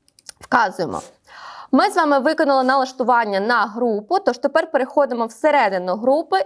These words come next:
і створюємо номенклатуру. Найменування. Найменування –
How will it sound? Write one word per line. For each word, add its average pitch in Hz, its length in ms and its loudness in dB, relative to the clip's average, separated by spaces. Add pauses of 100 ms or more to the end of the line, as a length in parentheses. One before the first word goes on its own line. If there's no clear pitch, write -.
і 339 120 -2
створюємо 285 580 0
номенклатуру. 240 840 -2 (340)
Найменування. 254 920 0 (160)
Найменування – 254 840 2